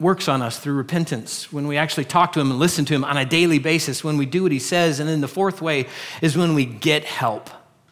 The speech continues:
from others. You know, God never meant for us to do life alone. He designed us to do life with other people.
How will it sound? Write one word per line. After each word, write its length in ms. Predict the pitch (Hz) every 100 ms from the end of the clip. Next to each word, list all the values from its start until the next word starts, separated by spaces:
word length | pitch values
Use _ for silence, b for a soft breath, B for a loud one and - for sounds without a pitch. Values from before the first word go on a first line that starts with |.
| _
from 160 | - 120
others. 400 | 117 107 98 - - B B B B B B -
You 120 | 185
know, 60 | 170
God 540 | 160 190 240 180 143
never 220 | 170 170
meant 220 | 156 165
for 80 | 139
us 140 | 139 -
to 40 |
do 160 | 135 135
life 220 | 120 -
alone. 260 | 107 87 - _ _ _ _ _ _ _ _ _ -
He 60 | 143
designed 460 | 123 165 160 175
us 180 | 131 -
to 80 | 139
do 220 | 139 147
life 280 | 135 139 135
with 120 | 135
other 160 | 123 110
people. 480 | 170 165 131 117